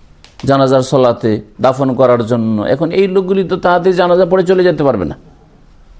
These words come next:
এই লোকগুলিকে থাকতে হবে, এক বেলা বা এক রাত থাকতে হবে, একদিন থাকতে হবে। তো এদের জন্য খাবার যদি তৈরি করা হয়, কে তৈরি করছে? বাড়িওয়ালা? মাইয়াতের বাড়িওয়ালারা? কে তৈরি করবে? গ্রামবাসী খাওয়াবে।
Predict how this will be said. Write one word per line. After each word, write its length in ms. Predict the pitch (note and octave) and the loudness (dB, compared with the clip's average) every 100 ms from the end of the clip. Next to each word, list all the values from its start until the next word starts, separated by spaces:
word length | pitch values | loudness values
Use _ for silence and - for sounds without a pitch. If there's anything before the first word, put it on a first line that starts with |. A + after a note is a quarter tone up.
| - | -10
এই 120 | - | -2
লোকগুলিকে 400 | A#2 A#2 C#3 C3+ | 0 2 0 0
থাকতে 360 | C#3 F3+ F3+ D#3+ | 0 -4 -2 -2
হবে, 180 | A#2+ A2+ | 0 0
এক 140 | G#2+ | 0
বেলা 260 | A#2+ B2 A#2 | 0 2 2
বা 140 | A2 | 0
এক 120 | A2 | 0
রাত 220 | G#2 G#2 A2 | 0 -2 -2
থাকতে 280 | G2+ - | -6 -2
হবে, 160 | A2 G#2 | -2 -2
একদিন 260 | F#2 G2 F#2+ | -4 -4 -2
থাকতে 340 | C3+ A#2+ A#2 | -4 -2 -2
হবে। 220 | G2+ F#2+ | -2 -2
তো 140 | F#2 - | -6 -2
এদের 260 | E3+ G3+ | 0 0
জন্য 220 | G3+ G3+ | -2 -4
খাবার 240 | D#3+ F#3+ F#3 | -2 0 0
যদি 180 | F#3+ E3+ | 0 -2
তৈরি 200 | F#3+ F#3 | -4 0
করা 180 | F3 | 2
হয়, 160 | F3 G3 - _ _ _ | 2 0 -6 _ _ _
কে 140 | F3+ F#3 | -2 2
তৈরি 220 | G3 G3 | 2 2
করছে? 420 | F#3 F3 G#3 G#3+ G#3+ - _ - | 0 0 0 0 -2 -20 _ 0
বাড়িওয়ালা? 480 | C3+ F3+ G#3 A3+ - - - - - - - - | 2 4 2 0 -6 -20 -20 -20 -20 -20 -16 -4
মাইয়াতের 400 | C#3 E3 E3+ F3 | 0 2 2 2
বাড়িওয়ালারা? 580 | E3+ F3+ F#3+ G3+ A3+ A#3 - - - - - | 2 2 2 2 0 -2 -10 -20 -20 -20 -6
কে 100 | D#3 | -4
তৈরি 200 | E3+ F#3 | 0 0
করবে? 300 | E3+ D#3+ A#2 - - - - - - - - | 2 2 0 -2 -14 -20 -20 -20 -20 -20 -12
গ্রামবাসী 920 | G#2 C#3 D#3 F#3 G3+ G#3+ G#3 G#3 F3 F3 | -2 0 2 2 2 0 0 -2 0 0
খাওয়াবে। 420 | D#3 C3 G#2+ | 2 2 0